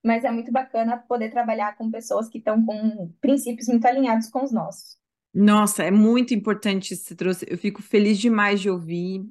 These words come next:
Speaker 2: e a clareza que você traz pra, pra essa visão dos momentos. Eu não, eu acho que você sabe,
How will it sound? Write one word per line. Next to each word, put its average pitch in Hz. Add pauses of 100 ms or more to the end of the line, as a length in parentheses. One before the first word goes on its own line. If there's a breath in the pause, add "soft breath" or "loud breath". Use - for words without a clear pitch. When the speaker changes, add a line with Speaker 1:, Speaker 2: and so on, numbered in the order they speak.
(160)
Speaker 2:
e 190
a 190
clareza 208
que 208
você 196
traz 175
pra, 160 (200)
pra 170
essa 202
visão 165 (100)
dos 170
momentos. 170 (1040)
Eu 220
não, 226
eu 220
acho 226
que 247
você 220
sabe, 208